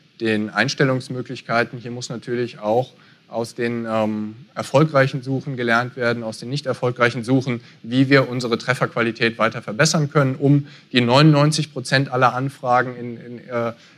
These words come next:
vielleicht noch zu steigern, was die automatische Suche angeht, aber vor allem, was auch die ein Prozent angeht, die wir dann noch manuell nachbearbeiten müssen. Das ist natürlich jeweils ein hoher Personalaufwand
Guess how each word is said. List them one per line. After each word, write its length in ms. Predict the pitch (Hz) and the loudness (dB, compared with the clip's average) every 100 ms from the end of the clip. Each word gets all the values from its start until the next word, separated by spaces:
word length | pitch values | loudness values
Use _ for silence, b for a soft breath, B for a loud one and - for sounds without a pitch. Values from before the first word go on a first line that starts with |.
| _ | _
vielleicht 280 | - 120 131 | -2 0 0
noch 100 | 127 | -4
zu 140 | - | -4
steigern, 420 | 123 123 131 135 123 | 0 4 4 4 2
was 140 | 120 | -2
die 120 | 120 | -6
automatische 600 | 113 123 117 156 156 139 | -8 -4 0 0 0 -8
Suche 280 | 123 147 135 | -4 -4 -2
angeht, 320 | 123 139 131 | -2 0 -2
aber 180 | 120 127 | -2 -6
vor 200 | 123 113 | -4 0
allem, 180 | 131 139 | 0 0
was 220 | 127 - | -2 0
auch 200 | 127 131 B B _ | 0 0 B B _
die 120 | 123 | 2
ein 160 | 120 151 | 2 2
Prozent 440 | 147 - 135 135 | -2 0 -2 0
angeht, 420 | 123 135 135 131 B B _ | -2 2 2 2 B B _
die 100 | 131 | 0
wir 100 | 135 | 2
dann 140 | 127 131 | 4 2
noch 120 | 123 | 2
manuell 360 | 131 139 120 120 | 2 4 4 4
nachbearbeiten 760 | 131 - 110 98 101 101 104 | 2 0 -4 -2 -2 -4 -4
müssen. 280 | 104 107 123 | -10 -10 -8
Das 180 | 113 107 | -8 -8
ist 80 | 127 | -12
natürlich 380 | 110 123 117 127 | -10 -6 -6 -4
jeweils 320 | 120 117 117 | -6 -6 -8
ein 80 | 107 | -8
hoher 160 | 120 | -6
Personalaufwand 840 | 113 113 110 107 127 120 120 120 | -4 -6 -6 -4 -4 -4 -2 -4